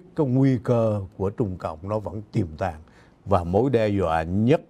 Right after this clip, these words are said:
của thế giới ngày hôm nay, không riêng của Hoa Kỳ mà của nhiều nước trên thế giới về giấc mộng bá quyền cũng như cuộc xâm lăng âm thầm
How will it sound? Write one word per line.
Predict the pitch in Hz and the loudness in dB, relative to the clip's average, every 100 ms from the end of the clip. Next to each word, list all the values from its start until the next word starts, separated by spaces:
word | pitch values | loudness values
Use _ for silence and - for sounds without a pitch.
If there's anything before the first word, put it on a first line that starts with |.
| _ - | _ -16
của | - 95 | -8 -6
thế | 98 120 | -2 0
giới | 117 117 147 | 2 2 0
ngày | 117 | -4
hôm | 87 101 110 | -4 -4 -2
nay, | 101 98 - - _ - | -4 -6 -14 -20 _ 0
không | 147 139 | 2 4
riêng | 117 139 139 123 107 - - - | 4 4 4 2 -4 -14 -20 -4
của | 107 110 | -2 2
Hoa | 113 104 | 2 2
Kỳ | - 92 85 80 _ _ _ - | 0 -2 -2 -8 _ _ _ -2
mà | 92 82 | 0 0
của | - 90 | -2 -4
nhiều | 110 104 104 90 | -2 0 0 0
nước | 85 110 117 | -2 -6 -2
trên | 113 87 | -2 0
thế | 110 | -2
giới | 104 104 120 135 - - _ - | -2 -2 -4 -8 -14 -20 _ -4
về | 92 95 80 | 2 2 2
giấc | 80 123 107 | 0 0 0
mộng | 82 95 139 | -2 -4 -2
bá | 135 139 143 | 0 0 0
quyền | 113 95 80 67 | 0 0 -4 -12
cũng | - 92 107 | -8 -6 -4
như | 101 95 87 - - _ _ _ | -2 -4 -6 -14 -20 _ _ _
cuộc | 120 92 | -14 -14
xâm | - 135 120 | -6 -2 0
lăng | 110 113 113 | 0 0 -2
âm | - 113 107 | -2 0 0
thầm | 92 87 | -2 -4